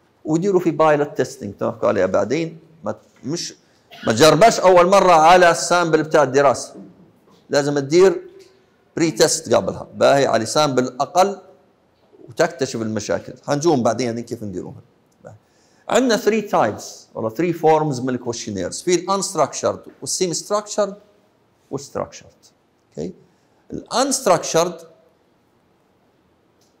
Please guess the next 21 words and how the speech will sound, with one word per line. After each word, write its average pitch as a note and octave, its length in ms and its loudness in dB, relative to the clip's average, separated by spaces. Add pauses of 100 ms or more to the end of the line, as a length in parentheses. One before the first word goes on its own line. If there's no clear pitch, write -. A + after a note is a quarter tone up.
(840)
هذا F#3+ 240 4
اللي F#3 140 2
يعتمد F#3+ 320 -2
على E3 160 4
الاوبن E3+ 540 0 (580)
questions، - 680 -4
اوبن C#3 220 -2
اندد B2+ 420 -4
questions، - 600 -8
باهي؟ B2+ 300 -6 (480)
اللي B2 140 2
هو E3 200 6
يسألك D#3+ 420 2
سؤال G3+ 320 4
وسايب F3+ 320 2
لك D#3+ 280 -4 (380)
شنو D#3 180 -10
تكتب A2 340 -4
انت F#2+ 160 -8
لو F#2 160 -4
طلب. - 160 -18